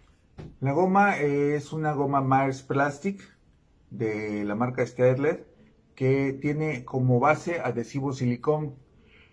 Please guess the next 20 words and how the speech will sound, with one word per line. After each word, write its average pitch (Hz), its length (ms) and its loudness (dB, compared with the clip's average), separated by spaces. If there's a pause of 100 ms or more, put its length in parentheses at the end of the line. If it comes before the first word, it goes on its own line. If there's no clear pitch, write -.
(200)
Es 165 160 0
muy 196 160 4
importante, 160 960 -2
<clears throat> 127 400 2
¿por 127 140 -2
qué? 156 100 2
Porque 147 240 -2
no 147 100 0
deja 160 200 2
residuos 143 480 -2
sobre 110 220 -2
el 104 40 -2
material 117 560 -2
y 127 80 -2
básicamente 135 560 -2
lo 120 80 2
ocupamos 127 380 -2
para 110 220 -2
limpieza 104 420 -6
mecánica. 110 520 -2